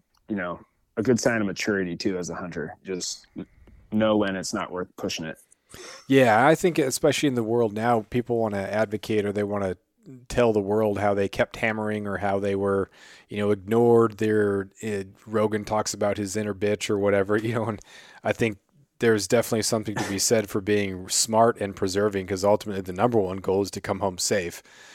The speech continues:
Speaker 2: Sometimes that, and I fight this a lot because I'm, I'm pretty conservative. I'm not a huge risk taker. Um,
Speaker 1: Mm-hmm.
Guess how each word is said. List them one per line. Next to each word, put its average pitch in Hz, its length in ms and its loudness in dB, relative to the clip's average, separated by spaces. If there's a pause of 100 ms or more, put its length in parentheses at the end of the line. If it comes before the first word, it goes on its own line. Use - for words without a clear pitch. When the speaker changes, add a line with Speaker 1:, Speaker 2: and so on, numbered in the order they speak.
(200)
Speaker 2:
Sometimes 110 580 0
that, 98 280 0 (840)
and 120 200 -2
I 117 160 8
fight 110 320 2
this 104 160 0
a 107 60 -2
lot 101 260 0
because 95 240 -6
I'm, 101 200 0
I'm 104 180 -4
pretty 113 240 0
conservative. 110 560 0
I'm 107 120 4
not 95 180 -2
a - 20 -2
huge 101 340 -8
risk 101 240 -6
taker. 135 440 0 (600)
Um, 98 460 -2
Speaker 1:
Mm-hmm. 107 340 -2